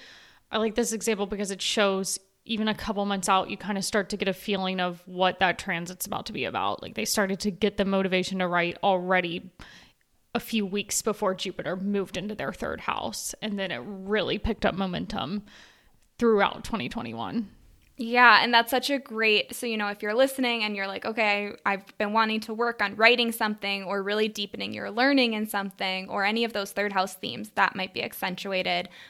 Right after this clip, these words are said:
Speaker 2: with this Jupiter and Aries transit for you.
Speaker 1: Yes. Um, so also Jupiter third house transits in general, in addition to bringing about, like, writing success, um, can also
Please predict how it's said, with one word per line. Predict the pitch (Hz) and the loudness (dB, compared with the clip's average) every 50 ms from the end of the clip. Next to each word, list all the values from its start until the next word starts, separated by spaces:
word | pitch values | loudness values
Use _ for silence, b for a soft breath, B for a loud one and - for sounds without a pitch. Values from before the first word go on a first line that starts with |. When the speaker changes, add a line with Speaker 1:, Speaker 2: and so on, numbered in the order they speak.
| B B | B B
Speaker 2:
with | - 208 196 190 190 185 190 - - _ _ _ | -2 0 2 2 2 0 -2 -4 -12 _ _ _
this | 185 185 196 - - | -4 -4 -2 -4 -4
Jupiter | - 196 185 - - - 170 | -6 -6 -6 -6 -6 -6 -6
and | 180 190 | -4 -4
Aries | 208 - - - 208 - | -4 -4 -4 -6 -6 -8
transit | - - - - - - - - | -8 -8 -8 -6 -6 -8 -10 -10
for | - - | -10 -8
you. | 69 65 - 262 262 b b b b b b b b b b b b b b b b b _ _ - - - _ - | -6 -6 -6 -6 -8 b b b b b b b b b b b b b b b b b _ _ -18 -18 -18 _ -14
Speaker 1:
Yes. | 202 196 220 - - 247 - - - - - - - | -6 -4 -4 -4 -4 -8 -10 -12 -12 -12 -12 -8 -6
Um, | 233 233 220 208 214 | -4 -2 -2 -2 -4
so | 214 - 247 233 220 214 208 202 208 - B B B B B B B B B _ _ | -2 0 2 2 4 4 2 0 -2 -6 B B B B B B B B B _ _
also | 226 220 214 233 254 254 | 4 4 6 6 4 4
Jupiter | 208 208 226 220 226 226 233 233 | 4 2 0 2 4 6 6 6
third | 226 233 - 220 208 208 208 208 | 4 4 2 2 4 4 2 0
house | - - 214 196 196 196 202 190 - - | 2 4 6 6 6 4 2 -2 -6 -6
transits | - - 220 214 214 202 214 196 - 220 | -4 -2 -2 -2 -2 -2 -4 -6 -4 -4
in | 202 190 185 | -2 -2 -2
general, | 175 185 202 196 202 208 214 220 226 240 254 | -2 -2 0 0 2 2 2 2 4 4 2
in | 247 - 226 214 | 2 0 -2 -2
addition | 208 202 202 - 208 185 - - 233 220 | -2 -2 -2 -2 -2 -2 0 0 0 2
to | 214 214 202 | 2 0 0
bringing | - 240 196 202 202 196 | 0 -2 -2 0 0 2
about, | 190 185 180 - - | 2 2 2 2 0
like, | - - - - - B B B B B B B _ | -2 -4 -4 -6 -10 B B B B B B B _
writing | 226 240 247 262 262 247 254 254 247 247 240 | 0 2 2 4 4 2 2 4 4 4 2
success, | - - 247 233 - - - 233 226 226 226 226 226 208 - - - - - | 2 0 -4 -4 -4 2 4 6 6 6 6 4 4 2 -2 -4 -6 -6 -4
um, | - 202 196 196 190 185 185 185 - | -4 -4 -4 -4 -4 -6 -10 -12 -10
can | - 220 214 | -8 -8 -6
also | - - 208 196 190 - - - 214 208 202 202 196 190 196 196 | -4 -2 -2 -2 -2 -4 -2 0 0 2 2 2 2 0 0 -4